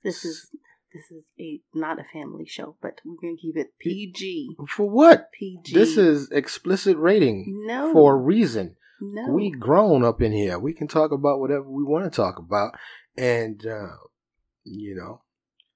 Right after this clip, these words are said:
Speaker 2: like, today, part of the sex was sixty-nine position.
Speaker 1: I am not going into details.
Speaker 2: Oh, okay, okay, all right.
Speaker 1: Thank you.
Speaker 2: All right.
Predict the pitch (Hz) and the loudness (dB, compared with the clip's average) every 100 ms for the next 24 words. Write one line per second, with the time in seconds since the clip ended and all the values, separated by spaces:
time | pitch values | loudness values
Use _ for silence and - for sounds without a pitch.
0 | _ 101 104 - _ _ _ _ _ _ | _ -16 -16 -18 _ _ _ _ _ _
1 | _ _ _ - 101 123 120 131 175 - | _ _ _ -14 -4 -2 0 0 -2 -8
2 | _ _ - 135 127 120 123 - 143 - | _ _ -2 0 0 -4 -10 -8 -8 -8
3 | 131 127 - _ - 139 - 180 180 202 | -12 -12 -20 _ -10 -10 -4 2 6 6
4 | 190 123 110 104 - - - - - - | 6 0 -6 -6 -8 -14 -16 -18 -18 -20
5 | _ _ - 220 226 233 175 165 170 196 | _ _ -10 -8 -8 -10 -10 -10 -10 -8
6 | 247 247 254 262 269 254 - 202 233 233 | -8 -8 -10 -8 -6 -8 -8 -14 -14 -10
7 | 247 254 277 302 143 139 127 120 104 104 | -8 -8 -4 0 2 2 0 -2 -2 -8
8 | - - - - 196 226 - 247 233 226 | -16 -20 -20 -10 -8 -8 -8 -6 -2 -2
9 | - 120 117 104 | -2 -6 -8 -10